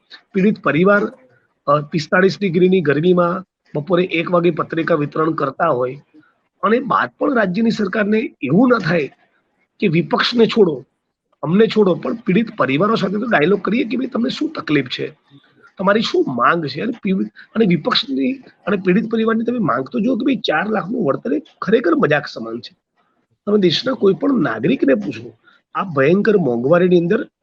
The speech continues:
વધારેમાં વધારે બે ત્રણ વર્ષ પછી શું બે ત્રણ વર્ષમાં ચાર લાખની રકમ ખર્ચાઈ જાય? આપણા દેશમાં જે પ્રમાણે ન્યાયની વ્યવસ્થા છે, સામાન્ય રીતે બાર બાર પંદર પંદર વર્ષ સુધી કેસમાં ટ્રાયલ નથી શરૂ થતી હોતી.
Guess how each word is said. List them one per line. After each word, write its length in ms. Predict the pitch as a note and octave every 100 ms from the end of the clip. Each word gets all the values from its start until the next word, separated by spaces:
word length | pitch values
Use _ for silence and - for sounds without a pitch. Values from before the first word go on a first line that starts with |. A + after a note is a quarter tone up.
| _ _ _ _ _ -
વધારેમાં 460 | B2+ C#3 G3+ A3 F#3
વધારે 240 | G3 A3
બે 180 | G3+ A#3
ત્રણ 240 | A#3 D4
વર્ષ 280 | C4 D3 C3 - - _ _ _ _ _ _ -
પછી 240 | D#3 C#4
શું 360 | G#3+ D4+ A2 G#2+ -
બે 120 | E3
ત્રણ 200 | F3 G#3
વર્ષમાં 340 | G3+ G3 G3+ A3
ચાર 180 | G3 G3
લાખની 280 | G3+ F#3+
રકમ 240 | G3+ A3 G#3+
ખર્ચાઈ 320 | F3+ G#3 A#3
જાય? 200 | - - _ _ _ _ -
આપણા 200 | E3 E3
દેશમાં 340 | F3 G#3 A3+
જે 80 | G3+
પ્રમાણે 320 | G#3+ F#3+ G3
ન્યાયની 340 | F3+ D#3 F3+
વ્યવસ્થા 460 | D#3+ D3 E3+ - F#3+
છે, 240 | E3 C3+ - _ _ -
સામાન્ય 400 | - D3 F#3 G3
રીતે 160 | F#3+
બાર 220 | F#3 D3 D#3+
બાર 160 | F#3
પંદર 300 | F3 D3+ F3
પંદર 280 | F#3 F3+ G3
વર્ષ 220 | C3+ F3
સુધી 240 | - F#3 F3+
કેસમાં 380 | F3 D3 F#3+
ટ્રાયલ 360 | F#3 D#3 D3+ E3
નથી 200 | C#3 F3+
શરૂ 280 | - C#3+ B2
થતી 260 | B2+ -
હોતી. 260 | A2 G#2+